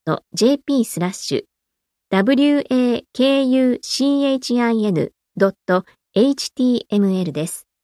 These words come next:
北区のワクチン接種の予約や接種に関するお問い合わせは、東京都北区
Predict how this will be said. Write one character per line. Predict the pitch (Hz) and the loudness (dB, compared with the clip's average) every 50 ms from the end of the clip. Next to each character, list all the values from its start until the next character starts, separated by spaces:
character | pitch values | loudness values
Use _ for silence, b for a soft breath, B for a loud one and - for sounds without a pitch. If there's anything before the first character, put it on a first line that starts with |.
| _ _ _ _ _ _ _ _ _ _ _ _ _ _ _ _ _ _ _ _ _ _ _ _ _ _ _ _ _ _ _ _ | _ _ _ _ _ _ _ _ _ _ _ _ _ _ _ _ _ _ _ _ _ _ _ _ _ _ _ _ _ _ _ _
北 | - - - 320 330 330 | -12 -4 -2 -2 0 2
区 | - 269 | 2 2
の | 233 202 | 2 2
ワ | 180 185 190 | 2 0 -2
ク | - - | -4 -6
チ | - 302 311 | -2 0 0
ン | 320 | 0
接 | 311 - - 311 | 0 -2 -2 -4
種 | 311 - - 233 | -4 -2 0 0
の | 208 202 202 - - _ | 2 2 2 0 -2 _
予 | - 180 190 | -2 0 0
約 | 196 226 247 247 254 - 247 | 2 2 0 -2 -2 -4 -2
や | 226 226 226 | -2 -2 -2
接 | 233 - - 320 | -4 -4 -4 -4
種 | 349 - - 294 277 | -4 -4 -2 -2 0
に | 247 233 | 0 0
関 | - - 233 233 240 | 0 -2 -2 -2 -2
す | 247 - 247 | -2 -2 -2
る | 208 196 185 | 0 0 0
お | 185 | 0
問 | - - 202 202 196 185 | -2 -2 -2 -2 0 0
い | 196 | -2
合 | 196 | -2
わ | 208 208 | -4 -4
せ | - 208 190 | -4 -4 -2
は、 | 180 180 180 202 - _ _ _ _ _ _ _ _ _ - | 0 0 0 -2 -4 _ _ _ _ _ _ _ _ _ 0
東 | - 262 277 269 262 | 2 4 4 4 2
京 | - 269 254 240 226 | 0 0 2 0 0
都 | - - 180 165 - _ _ | 0 -2 -2 -2 -2 _ _
北 | - - - 262 262 254 | -20 -10 -4 -4 -4 -4
区 | 254 _ - 165 - - | -4 _ 0 0 0 0